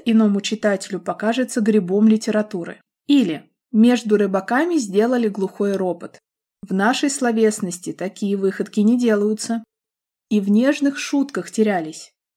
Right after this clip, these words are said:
Верно, и эта фраза — нежная шутка,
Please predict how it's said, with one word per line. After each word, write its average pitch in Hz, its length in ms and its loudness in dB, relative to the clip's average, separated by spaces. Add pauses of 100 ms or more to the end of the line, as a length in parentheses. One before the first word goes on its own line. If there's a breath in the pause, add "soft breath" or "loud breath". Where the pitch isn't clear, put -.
(340)
Верно, 269 340 4
и 262 200 0
эта 220 300 2
фраза — 247 420 0
нежная 226 440 0
шутка, 185 520 -8